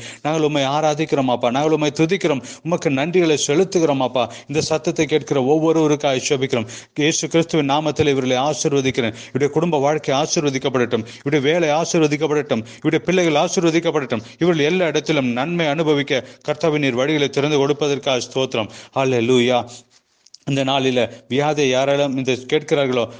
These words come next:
அப்பா, அவர்கள் இயேசு கிறிஸ்து நாமத்தில, ஆமென், உம்முடைய சுகமாக்கம் கர வைத்ததற்காக ஸ்தோத்திரம். பரிபூர்ண சுகம் இயேசு கிறிஸ்துவின் நாமத்திலே உம்முடைய பிள்ளைகள் மீது கடந்து வந்ததற்காக நன்றி. ஆமென். சிறுநீர் போகும்போது,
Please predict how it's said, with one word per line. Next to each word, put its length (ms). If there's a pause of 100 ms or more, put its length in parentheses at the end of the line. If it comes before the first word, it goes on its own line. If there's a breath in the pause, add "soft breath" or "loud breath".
அப்பா, 220
அவர்கள் 200
இயேசு 280
கிறிஸ்து 280
நாமத்தில, 540 (200 loud breath)
ஆமென், 240
உம்முடைய 200 (160)
சுகமாக்கம் 540
கர 340 (180 loud breath)
வைத்ததற்காக 720
ஸ்தோத்திரம். 340 (240 loud breath)
பரிபூர்ண 420
சுகம் 420
இயேசு 320
கிறிஸ்துவின் 440
நாமத்திலே 480 (200 loud breath)
உம்முடைய 140
பிள்ளைகள் 360
மீது 240
கடந்து 420
வந்ததற்காக 460
நன்றி. 380 (200 loud breath)
ஆமென். 400 (160 loud breath)
சிறுநீர் 720
போகும்போது, 800